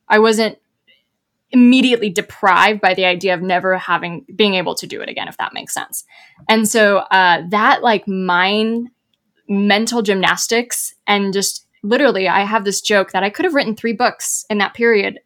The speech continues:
of, <laughs> like, the craziness of, like, "How much should I drink tonight? Should I drink? Should I not? Oh, yeah, the presentation tomorrow morning. Oh, but what did the,"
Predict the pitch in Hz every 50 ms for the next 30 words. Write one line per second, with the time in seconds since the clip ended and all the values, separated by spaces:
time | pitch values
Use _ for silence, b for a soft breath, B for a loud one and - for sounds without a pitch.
0 | _ - 233 294 233 220 202 220 320 311 320 302 - - B B B B B B
1 | B _ _ - 240 240 233 - - - - 240 277 311 294 233 233 214 202 190
2 | 185 190 - - - - 202 196 190 208 202 190 190 190 - _ _ _ _ _
3 | _ - - - 220 226 233 - - 254 240 277 294 302 - 233 185 - - -
4 | 180 175 208 254 269 277 269 - 208 180 185 190 233 254 - - 214 214 208 196
5 | 190 - 214 202 202 190 190 185 240 285 269 277 277 277 285 277 269 277 269 277
6 | 277 277 277 277 - - 214 190 196 185 208 208 214 196 226 247 262 269